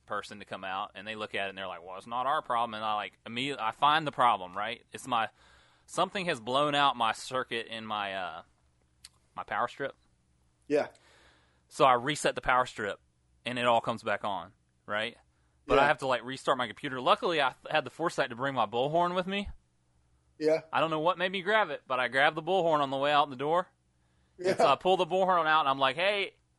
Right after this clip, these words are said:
Speaker 1: which is gonna be another minute or two. We're pulling it back up, you know. Sorry the power went out. Not my fault, even though it is.
Speaker 2: <laughs>
Speaker 1: Um, you know, and then we started back up, and the rest of the night was awesome.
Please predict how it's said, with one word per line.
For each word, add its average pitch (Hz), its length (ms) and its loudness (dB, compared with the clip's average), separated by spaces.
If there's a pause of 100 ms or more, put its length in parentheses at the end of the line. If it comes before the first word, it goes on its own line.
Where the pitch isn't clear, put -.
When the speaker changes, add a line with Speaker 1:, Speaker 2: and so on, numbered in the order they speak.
(120)
Speaker 1:
which 151 200 -8
is 175 140 -16
gonna 202 120 -2
be 208 60 2
another 208 240 2
minute 208 240 -2
or 165 120 0
two. 151 340 -2 (140)
We're 127 100 -16
pulling 165 240 -4
it 170 80 -2
back 165 220 2
up, 143 260 4
you 127 80 -12
know. 120 360 -2
Sorry 143 340 0
the 143 80 -4
power 143 240 4
went 135 160 0
out. 135 200 4 (600)
Not 151 180 -4
my 196 140 0
fault, 180 420 -2 (260)
even 170 200 -20
though 180 100 -10
it 175 80 -10
is. 165 240 -12 (540)
Speaker 2:
<laughs> 294 500 -6
Speaker 1:
Um, 131 440 4 (260)
you 156 140 -6
know, 117 300 -2
and 147 220 -2
then 160 200 -4
we 139 80 -8
started 202 320 4
back 175 220 2
up, 160 240 4
and 135 120 -4
the 135 60 -4
rest 170 260 -2
of 165 60 -6
the 160 60 -4
night 147 340 2
was 127 540 -6 (160)
awesome. 98 380 -4